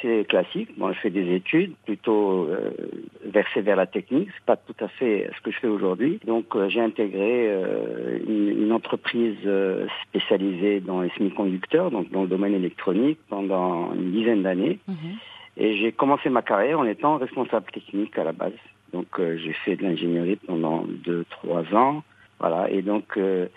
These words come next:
Speaker 1: euh, après un moment, j'ai intégré des, un si-, enfin, ce qu'on appelle, ce qu'on appelait à l'époque, euh,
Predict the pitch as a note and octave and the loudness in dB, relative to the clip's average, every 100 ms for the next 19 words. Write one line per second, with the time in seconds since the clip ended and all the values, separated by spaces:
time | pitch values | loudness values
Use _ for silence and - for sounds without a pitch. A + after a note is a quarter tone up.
0 | - F#2+ F#2+ G#2 - - A2 A2+ A2 G2 | -2 0 0 0 -2 -2 -4 -4 -2 -4
1 | - - D3 C3+ B2+ B2 A2+ A2+ G#2+ G#2 | -4 -2 0 2 2 2 2 2 2 2
2 | G#2 G2+ A2 A2 A#2+ C3 B2+ A#2+ G2+ G#2 | 0 0 0 2 6 6 4 0 -4 0
3 | G2+ G2+ - G#2+ G2+ G2 G2+ G2 G2 - | 0 0 -2 -4 0 0 -2 -2 -4 -4
4 | G2+ - - - - G#2+ F#2 - F#2+ F#2 | -6 -6 -8 -10 -4 -2 -2 0 -2 0
5 | G2+ G2+ G2 - - - A2+ - A#2 A2 | -2 0 -2 -4 -6 -2 0 2 0 0
6 | - C3+ - - G2 | -2 -4 -4 -2 -2